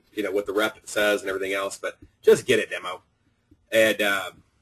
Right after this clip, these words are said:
really highly recommend that you get that going. And, uh, you know, find out anything different, let me know. If it's impacting you in a way, let me know. I love to give, uh, feedback to Nadex. I want you to give feedback to Nadex. Everybody should give feedback because they are committed to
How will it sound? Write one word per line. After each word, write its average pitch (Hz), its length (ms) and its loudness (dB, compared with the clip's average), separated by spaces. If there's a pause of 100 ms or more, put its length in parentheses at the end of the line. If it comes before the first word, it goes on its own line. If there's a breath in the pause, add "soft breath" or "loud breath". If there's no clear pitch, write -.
(1200)
really 123 340 4
highly 107 200 2
recommend 98 400 -2
that 90 60 -4
you 92 80 -8
get 98 140 -2
that 92 160 -4
going. 85 260 -12 (720)
And, 101 320 2
uh, 95 400 0
you 107 100 2
know, 104 60 0
find 135 140 4
out 123 80 4
anything 117 180 0
different, 139 260 0
let 107 120 -2
me 104 80 0
know. 123 380 4
If 107 100 -6
it's - 120 -18
impacting 110 440 -6
you 123 60 -6
in 120 40 -6
a 120 60 -6
way, 123 120 -2
let 107 140 -6
me 98 100 -10
know. 117 240 -4
I 104 100 -6
love 92 180 -8
to - 40 -16
give, 98 220 -8
uh, 95 120 -6
feedback 98 380 -8
to 92 60 -10
Nadex. 104 380 -4
I 90 80 -8
want 90 260 -12
you 120 100 2
to 214 60 -6
give 123 160 -2
feedback 90 340 -12
to - 60 -20
Nadex. 85 300 -14
Everybody 117 180 -2
should 110 100 -10
give 110 120 -4
feedback 104 400 -4
because 87 280 -12
they 101 120 -4
are 98 60 -4
committed 95 320 -10
to 87 260 -12